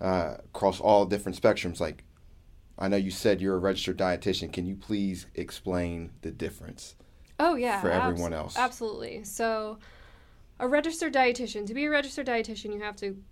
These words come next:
Speaker 2: go to school, uh, get a four-year degree in nutrition science,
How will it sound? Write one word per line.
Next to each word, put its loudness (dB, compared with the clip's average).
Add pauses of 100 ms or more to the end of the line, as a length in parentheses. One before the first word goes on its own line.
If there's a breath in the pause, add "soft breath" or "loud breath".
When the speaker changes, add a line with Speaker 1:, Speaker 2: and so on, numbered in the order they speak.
(160)
Speaker 2:
go -6
to -2
school, -4 (180)
uh, 2
get -6
a -6
four-year -4
degree -2
in -6
nutrition -6
science, -8